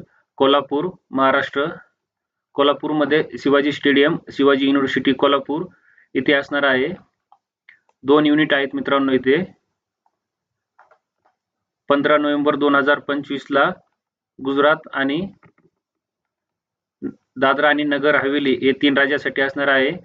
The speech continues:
सोळा तारखेला तेलंगणा आणि गुजरातमधील काही राज्ये आणि आपल्या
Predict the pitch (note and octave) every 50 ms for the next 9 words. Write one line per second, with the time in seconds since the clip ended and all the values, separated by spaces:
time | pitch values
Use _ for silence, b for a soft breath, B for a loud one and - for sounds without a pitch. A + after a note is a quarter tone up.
0 | b b b b b _ - C#3 C#3 C#3+ C#3+ - C#3 C#3 C3+ - C#3+ C3+ C3+ C#3+
1 | E3 F3+ F3 - _ _ _ _ _ _ _ _ _ - C3+ C3 C#3 C#3 C#3 C#3
2 | C#3 C#3+ D3 D#3 D#3 C#3+ C#3+ C3 C3 B2+ C3 C#3+ C#3+ C#3+ C3+ C3+ C3 C#3 C3+ B2+
3 | C#3+ C#3 C#3 C3+ C#3 C3 C3 B2+ C3+ C#3+ E3 F#3+ G3+ - _ _ _ _ _ _
4 | _ _ _ - C#3 C3+ C3+ C3+ C3 - C3 C3+ D3+ F#3